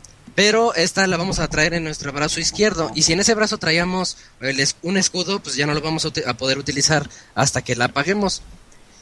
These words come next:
Y esta antorcha nos sirve para poder, obviamente, iluminar el camino. Y más adelante hay unas fogatas que, bueno, no son fogatas, unos puntos en los que podemos encender fuego para, para poder ilu-, iluminarnos.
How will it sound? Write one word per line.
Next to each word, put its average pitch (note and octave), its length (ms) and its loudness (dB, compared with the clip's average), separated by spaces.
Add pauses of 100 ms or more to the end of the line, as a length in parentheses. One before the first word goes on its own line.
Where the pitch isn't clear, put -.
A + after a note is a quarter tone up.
(120)
Y F3 100 6
esta A3+ 180 6
antorcha B3 340 4
nos A3+ 120 2
sirve G#3+ 280 2
para E3+ 240 0
poder, E3 320 -2
obviamente, F3+ 460 2
iluminar E3 360 2
el E3 120 0
camino. F#3 480 2 (280)
Y B2+ 680 4
más F3 180 4
adelante F3+ 500 4
hay E3+ 160 4
unas D#3 460 2 (680)
fogatas E3+ 460 2
que, D#3 120 -2
bueno, G#3+ 260 0
no G3+ 100 2
son A3+ 160 -2
fogatas, F3 480 0 (640)
unos B3 300 4
puntos A3 340 2
en F#3+ 60 4
los - 100 2
que D#3 80 -2
podemos F3+ 340 0
encender D3+ 360 2
fuego F3 360 2 (540)
para, B2 840 2 (180)
para D3+ 160 2
poder F3 260 0
ilu-, F3 140 -2
iluminarnos. E3+ 800 0